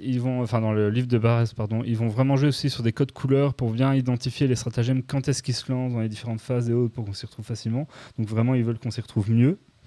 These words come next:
Euh, et ils vont vers une création d'armée qui est vachement simplifiée, puisqu'en gros, maintenant, ben, il te faut un personnage qui sera ton seigneur de guerre si t'en as qu'un, parce qu'il va te faire un seigneur de guerre. Et puis le reste, tu fous tes unités,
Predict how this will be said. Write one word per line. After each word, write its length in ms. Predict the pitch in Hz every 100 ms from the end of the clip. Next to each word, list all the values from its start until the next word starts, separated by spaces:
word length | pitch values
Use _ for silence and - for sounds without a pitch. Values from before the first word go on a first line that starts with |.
| - - - - -
Euh, 640 | 127 127 127 123 123 127 123
et 280 | 160 180
ils 80 | 156
vont 140 | 151 165
vers 180 | 139
une 100 | 131
création 340 | 123 143 131 135
d'armée 460 | 123 120 113 147
qui 140 | 180 117
est 40 |
vachement 300 | 113 139 160
simplifiée, 540 | 151 135 - 120 180 214
puisqu'en 260 | 127 123
gros, 180 | 113 147
maintenant, 300 | 139 117 151
ben, 200 | 107 101 123
il 80 | 113
te 60 | -
faut 140 | 190
un 60 | 131
personnage 680 | 156 - 123 101 117 160 151 - - -
qui 100 | -
sera 260 | 127 143 135
ton 200 | - 120
seigneur 200 | 131 120
de 180 | 120 117
guerre 240 | 117 120
si 100 | -
t'en 160 | 113 104
as 80 | 101
qu'un, 260 | - 117
parce 160 | 107 95
qu'il 120 | 101
va 60 | 98
te 40 |
faire 140 | - 98
un 80 |
seigneur 240 | 92 98 87
de 100 | 90
guerre. 400 | 135 160 165 - - - - - - _ -
Et 80 | 156
puis 160 | -
le 100 | 139
reste, 440 | 123 170 175 - - 135
tu 160 | - 120
fous 160 | - 180
tes 260 | 147 127
unités, 520 | 127 120 - 113 147